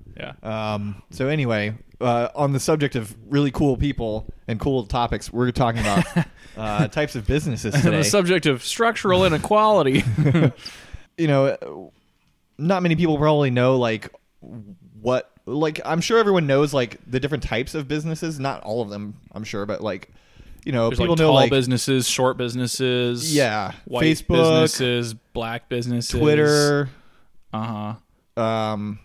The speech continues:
Speaker 2: Instagram.
Speaker 1: There's, like, businesses who fuck fellow businesses.
Speaker 2: Facebook.
Speaker 1: And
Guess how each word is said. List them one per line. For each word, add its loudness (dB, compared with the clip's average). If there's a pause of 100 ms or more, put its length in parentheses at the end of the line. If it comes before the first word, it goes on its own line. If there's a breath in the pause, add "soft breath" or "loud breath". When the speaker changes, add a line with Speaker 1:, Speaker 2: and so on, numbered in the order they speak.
(120)
Speaker 2:
Instagram. -4
Speaker 1:
There's, -2
like, -6 (240)
businesses -8 (200)
who -6 (100)
fuck -10 (460)
fellow -6
businesses. -2
Speaker 2:
Facebook. 0
Speaker 1:
And -10